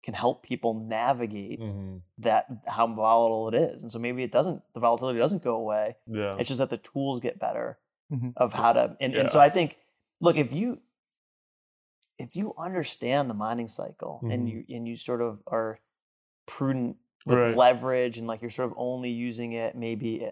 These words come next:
Speaker 1: in, in times like this, like, this
Speaker 2: Mm-hmm.
Speaker 1: would be
Speaker 2: Yeah.
Speaker 1: a time
Speaker 2: This
Speaker 1: where,
Speaker 2: is,
Speaker 1: like,
Speaker 2: right.
Speaker 1: if you're coming, like, this would be a good time to deploy fresh leverage
Speaker 2: Right.
Speaker 1: if you had, like, a clean balance sheet
Speaker 2: Yeah.
Speaker 1: today and we're just starting. Um, and that, but you would very quickly wanna kinda take that off
Speaker 2: Mm-hmm.
Speaker 1: as,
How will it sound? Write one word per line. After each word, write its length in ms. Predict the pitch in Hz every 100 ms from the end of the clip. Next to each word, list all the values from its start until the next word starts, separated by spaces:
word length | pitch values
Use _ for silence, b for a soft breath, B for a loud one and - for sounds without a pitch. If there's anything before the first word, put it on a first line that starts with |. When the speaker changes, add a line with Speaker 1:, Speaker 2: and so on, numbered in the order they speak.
| -
Speaker 1:
in, 180 | 117 117
in 140 | 127 107
times 260 | 123 120
like 140 | 110 113
this, 240 | 139 131
like, 120 | 123 123
this 100 | 110
Speaker 2:
Mm-hmm. 60 |
Speaker 1:
would 100 | 127
be 60 | 123
Speaker 2:
Yeah. 140 | 113
Speaker 1:
a 40 | 101
time 220 | 127 120
Speaker 2:
This 140 | 156
Speaker 1:
where, 60 | 131
Speaker 2:
is, 20 |
Speaker 1:
like, 200 | 127 127 - -
Speaker 2:
right. 240 | 135 151
Speaker 1:
if 80 | 147
you're 80 | 185
coming, 220 | 202 156
like, 140 | 143
this 120 | 147
would 80 | 190
be 60 | 147
a 40 |
good 200 | 117 131
time 180 | 117 123
to 80 | 139
deploy 440 | 110 - 120 123
fresh 360 | - - 117 -
leverage 400 | 139 120 117 113
Speaker 2:
Right. 0 |
Speaker 1:
if 160 | 117
you 120 | 131 120
had, 220 | 123 110
like, 160 | 123 127
a 60 |
clean 300 | 117 131 123
balance 360 | 117 123 123 -
sheet 100 | 120
Speaker 2:
Yeah. 120 | 113
Speaker 1:
today 220 | 110 151
and 100 | 123
we're 100 | 120
just 200 | 104 113
starting. 380 | - 143 135 127 - _ _ _ _ _ _
Um, 420 | - 123 120 120 - _
and 160 | 139 139
that, 120 | 139
but 120 | 139 143
you 160 | 143
would 160 | 147 120
very 420 | 143 160 175 135 -
quickly 500 | - - 165 - 127
wanna 260 | 117 120 117
kinda 280 | - 123 -
take 300 | - - 117
that 160 | 120 117
off 300 | 123 120 131
Speaker 2:
Mm-hmm. 160 | 110
Speaker 1:
as, 360 | 123 120 101 -